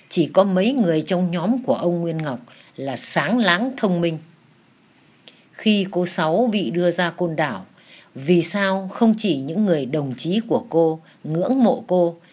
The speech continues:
mà ngay cả những người lính, người cai và thậm chí cả chúa đảo cũng tôn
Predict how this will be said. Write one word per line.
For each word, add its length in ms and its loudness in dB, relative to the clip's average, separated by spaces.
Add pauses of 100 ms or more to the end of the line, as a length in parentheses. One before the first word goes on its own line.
(280)
mà 240 -4
ngay 420 2
cả 220 0
những 280 0
người 140 0
lính, 320 -4 (360)
người 380 -2
cai 340 0 (300)
và 260 -2
thậm 220 -2
chí 420 -2
cả 160 2
chúa 220 2
đảo 360 0 (360)
cũng 340 0
tôn 220 4